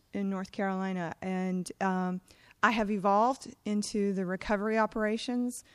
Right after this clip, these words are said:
We still preach, write your disaster plan, train your folks, and all of those things, but we've evolved into a statewide disaster response network of trained professionals. So, wrong direction. I'm technologically disinclined at times.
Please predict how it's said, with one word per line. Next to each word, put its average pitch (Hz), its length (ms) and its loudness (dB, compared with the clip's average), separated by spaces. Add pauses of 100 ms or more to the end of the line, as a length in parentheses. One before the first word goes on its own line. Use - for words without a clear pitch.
(260)
We 202 140 -2
still 220 240 0
preach, - 420 -2
write 208 220 2
your 220 80 2
disaster 202 420 0
plan, 214 420 0
train 214 300 0
your 208 120 -2
folks, - 360 -2
and 202 80 -2
all 196 160 0
of 190 80 -2
those 208 220 0
things, 208 260 -4
but - 180 -2
we've 190 220 -2
evolved 196 540 2
into 196 240 0
a 190 60 2
statewide 180 500 -2
disaster 175 440 -2
response 175 440 -6
network 170 420 -6 (320)
of 180 140 -2
trained 170 280 -4
professionals. - 680 -6 (340)
So, 190 600 4 (920)
wrong 175 220 -4
direction. 196 520 4
I'm 185 200 -2
technologically 185 960 -4
disinclined 170 1120 -4
at - 220 -8
times. - 560 -12